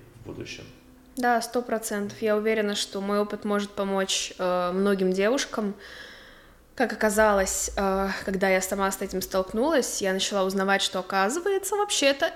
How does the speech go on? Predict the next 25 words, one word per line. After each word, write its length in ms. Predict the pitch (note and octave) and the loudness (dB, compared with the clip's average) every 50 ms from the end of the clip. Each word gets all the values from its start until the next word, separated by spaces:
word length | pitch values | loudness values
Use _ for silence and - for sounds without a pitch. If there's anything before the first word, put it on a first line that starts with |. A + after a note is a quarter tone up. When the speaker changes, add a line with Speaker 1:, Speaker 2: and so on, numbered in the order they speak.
| - - | 0 0
Speaker 2:
это 260 | B3+ C4+ C4 D4+ - - | 2 2 2 -2 -6 -2
очень 400 | - C4 C#4 D4 D4 D4+ - D#4 D4+ | 0 2 2 2 2 2 0 2 2
у 160 | D4 C4 A#3+ | 2 4 4
многих 440 | A#3 A#3+ A3+ A3 A3 A3 A#3+ B3+ B3+ | 4 2 2 2 2 2 2 2 2
женщин. 560 | - C4 C4+ B3+ A3+ G3+ G3+ - - - - - - - - - - - - - - _ | 2 2 4 4 4 2 0 -2 -4 -6 -10 -14 -16 -20 -20 -20 -20 -20 -20 -20 -6 _
Очень 340 | C4+ C#4 C#4 - - G#3+ F#3+ | 4 4 4 4 0 0 -2
у 40 | F3+ | -2
многих 360 | F3+ F3+ F3 F3 - F#3+ F#3+ | 0 0 -2 -2 -2 -6 -4
женщин. 480 | F#3+ F#3 F3 F3+ G3+ - - - - A3 - - - - - - - - | -2 -2 -2 -2 -2 -4 -6 -6 -8 -12 -14 -14 -16 -14 -16 -16 -14 -2
И, 960 | - - G#3+ G#3+ G#3+ G#3+ G#3+ G#3+ G#3+ G#3+ G#3+ G#3+ G#3 G#3 G#3 - - - - - - - | 0 2 2 4 4 4 2 2 2 2 2 2 4 2 2 0 -2 -8 -16 -18 -8 -6
эм, 500 | G#3+ G3+ G3 G3+ G3 G3 G3 G3 G3+ G3+ - - - - - - - | -4 -2 -2 -2 -2 -2 -2 -2 -4 -6 -10 -18 -20 -20 -20 -6 -2
поэтому 680 | - G3+ G3+ G#3+ G#3 - A3 G#3+ G#3 G#3 G#3 G3+ G#3 G#3 - - - - - - - | 2 2 2 2 2 0 0 2 2 4 4 2 0 -2 -4 -12 -20 -20 -20 -20 -14
я 440 | - A3+ G#3 G3 G3 G3 G3 G3 - - | -4 0 2 6 6 6 6 4 2 -2
хочу 300 | - A3 G3+ - - A#3+ | -6 -6 -4 2 4 4
об 100 | G#3+ G3+ | 4 4
этом 240 | G3+ G3+ G3+ G3+ F#3+ | 2 2 2 0 0
говорить 560 | G3+ F#3+ G3 F#3+ G#3+ D4 F#4+ - - - - - - | 0 2 2 2 4 2 0 0 -2 -8 -10 -8 -4
для 140 | A3+ G#3+ | -4 -2
того, 240 | G#3+ G#3 G3 G#3+ C4+ | 0 0 2 2 2
чтобы 280 | C#4 - - A#3+ G#3+ G#3 | 2 2 0 0 -2 0
как-то 540 | - G#3+ A3 G#3+ - - A3+ G#3+ G#3 G#3 - - - - - - - - - - - - - - | 0 0 -2 -2 0 2 4 4 4 4 -2 -10 -18 -20 -20 -20 -20 -20 -20 -20 -20 -20 -20 -16
девушек 760 | - - - G#3+ G#3+ G#3+ A#3 A#3 A3 G#3 A3 A#3+ - - - | -14 -14 -14 -12 -14 -12 -6 0 2 4 4 4 2 0 -2
успокаивать. 680 | G#3+ - - - G#3+ - - - E2+ - - - - - - - - - - - - - - - - - - | -4 -4 -4 -4 -2 -2 -2 -2 -4 -6 -10 -14 -14 -16 -16 -14 -12 -12 -10 -10 -10 -10 -12 -12 -14 -8 0
Ам, 420 | - G#3+ G#3 G#3 G#3+ G#3+ G#3+ G#3 - - - | 4 6 6 8 8 6 4 0 -2 -2 -4
итак, 460 | C4 B3+ - C4+ C#4+ C#4+ - - | 0 4 6 6 6 4 0 -6